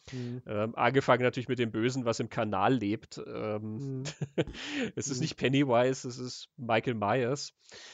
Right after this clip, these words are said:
Speaker 2: Es ist eine Stadt, die so vom Bösen gezeichnet ist, was alle paar Jahre wiederkommt.
Speaker 1: Mhm.
Speaker 2: Da ist man schon sehr bei Es. Aber es gibt ja auch noch
Speaker 1: Mhm.
Speaker 2: andere Querverweise, ne?
Speaker 1: Ja, genau. Also die,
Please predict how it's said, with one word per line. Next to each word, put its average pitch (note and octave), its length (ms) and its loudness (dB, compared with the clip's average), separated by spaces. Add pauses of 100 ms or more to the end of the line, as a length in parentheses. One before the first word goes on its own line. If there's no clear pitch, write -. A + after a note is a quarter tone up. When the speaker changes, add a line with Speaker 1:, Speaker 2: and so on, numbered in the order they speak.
(180)
Speaker 2:
Es B2+ 120 -12
ist C3+ 60 -2
eine B2 180 0
Stadt, - 260 -2
die C#3+ 60 -2
so A#2 160 -4
vom B2 160 -2
Bösen B2+ 280 -4
gezeichnet A2+ 460 -2
ist, A#2+ 120 -6
was A#2 120 -8
alle A#2+ 180 -4
paar A2+ 140 -6
Jahre A2 300 -2
wiederkommt. B2+ 720 -4
Speaker 1:
Mhm. B2 280 -10 (200)
Speaker 2:
Da - 80 -6
ist - 140 -8
man C3 80 -2
schon A#2+ 160 -6
sehr A2+ 220 -2
bei A#2+ 140 0
Es. G2+ 360 -4
Aber C3 80 -2
es - 80 -2
gibt - 140 -2
ja F3+ 60 6
auch E3 40 4
noch D3+ 100 4
Speaker 1:
Mhm. C3+ 60 2
Speaker 2:
andere D3 300 0
Querverweise, G2+ 760 -4
ne? B2+ 140 -10 (560)
Speaker 1:
Ja, B2 220 2
genau. A2 300 -8
Also A#2+ 200 -4
die, B2 260 -4